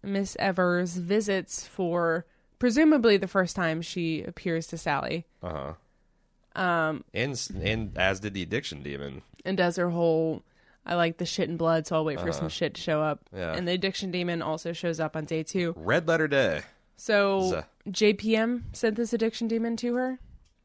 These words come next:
Speaker 2: No, so I don't know. I, there's a lot of people have questions about this addiction demon, and to me, when I hear the word demon, I think of something that's an ancient and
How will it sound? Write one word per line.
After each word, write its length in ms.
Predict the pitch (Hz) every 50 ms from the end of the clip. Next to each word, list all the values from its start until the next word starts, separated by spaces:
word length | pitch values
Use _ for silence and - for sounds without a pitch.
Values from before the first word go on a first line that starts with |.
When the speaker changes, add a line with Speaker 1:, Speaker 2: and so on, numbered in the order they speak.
| _ _ _ _ _ -
Speaker 2:
No, 200 | - 208 233 -
so 420 | 233 - 247 240 233 233 226 - - - -
I 60 | 196
don't 180 | 240 233 -
know. 560 | 143 135 113 98 87 82 80 78 78 78 80 -
I, 120 | - 107
there's 340 | 104 107 113 123 143 143 131
a 80 | 139 120
lot 160 | 120 135 135
of 80 | 131 131
people 160 | 131 113 117
have 120 | 107 101 -
questions 320 | - 104 95 - - 92
about 160 | 85 87 82
this 120 | - 82 85
addiction 400 | 85 78 90 82 - - 85 78
demon, 380 | 78 82 80 80 80 80 80
and 420 | 76 87 87 87 85 85 85 82 -
to 100 | - 110
me, 580 | 104 110 135 160 156 139 127 117 110 110 107 - _ _ _ _ _ _ _ _ _ _ _ _ -
when 140 | 113 110 113
I 60 | 117
hear 160 | 131 147 143
the 80 | 127 120
word 360 | 113 113 110 110 101 85 82
demon, 600 | - 107 104 101 90 85 82 80 80 80 80 78
I 140 | - 85 90
think 240 | - - 98 87 -
of 80 | 87
something 420 | - - 98 95 92 82 95 87 85
that's 180 | 82 78 -
an 120 | - 85 -
ancient 520 | - 90 92 90 87 - - 92 87 82 85
and 120 | 82 -